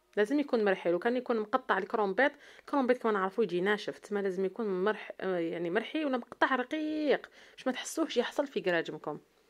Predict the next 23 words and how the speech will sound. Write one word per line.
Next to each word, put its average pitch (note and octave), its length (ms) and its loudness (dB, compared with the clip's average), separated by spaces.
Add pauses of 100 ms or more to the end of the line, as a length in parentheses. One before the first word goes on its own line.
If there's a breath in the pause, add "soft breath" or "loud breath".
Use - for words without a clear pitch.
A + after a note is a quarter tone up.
(480 loud breath)
زدت F3+ 200 -8
له G3+ 80 10
المعدنوس B3 640 2
وجيت D4 520 0
ندير G#3+ 200 2
له C4 60 -2
التتبيله A3 480 2
تاعو. C4+ 540 0 (360 loud breath)
هذه B3 140 6
التتبيله A#3+ 520 2
نفسها D4 360 2
اللي D#4 100 4
تقدروا A3 340 2
ديروها C4 340 0
في D4+ 60 -4
السلطه C4 360 0
السابقه، E3+ 600 -4 (200)
يعني F#3 180 -2
السل-، G3+ 300 0
السلطه G3 520 0
اللي B3+ 100 4
درناها G3+ 340 0
بالدجاج. D#3+ 540 -6